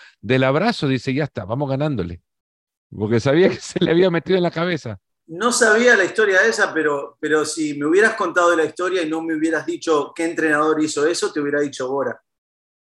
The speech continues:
Speaker 2: Porque
Speaker 1: Gracias.
Speaker 2: sé que Bora le sacaba ventaja a todo. Eh, y te digo más todavía, en, en ese mundial creo que fue, fuimos una de las primeras selecciones en incorporar toda la analítica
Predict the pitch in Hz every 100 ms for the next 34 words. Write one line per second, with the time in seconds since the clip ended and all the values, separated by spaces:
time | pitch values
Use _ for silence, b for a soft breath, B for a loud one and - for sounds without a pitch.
0 | _ _ _ 156 147 147 135 117 175 156
1 | 156 175 175 156 - 147 156 156 147 131
2 | 151 143 127 139 123 117 - _ _ _
3 | _ _ 127 123 123 123 120 117 113 _
4 | _ 151 147 147 160 180 175 170 165 160
5 | 165 147 156 147 151 170 156 156 160 151
6 | 151 185 185 151 151 143 - 151 156 156
7 | 156 151 147 156 151 143 135 - 139 151
8 | 151 - 131 127 165 165 139 120 _ _
9 | - 135 135 127 139 117 131 147 151 165
10 | 156 151 143 139 131 127 135 175 139 120
11 | 131 131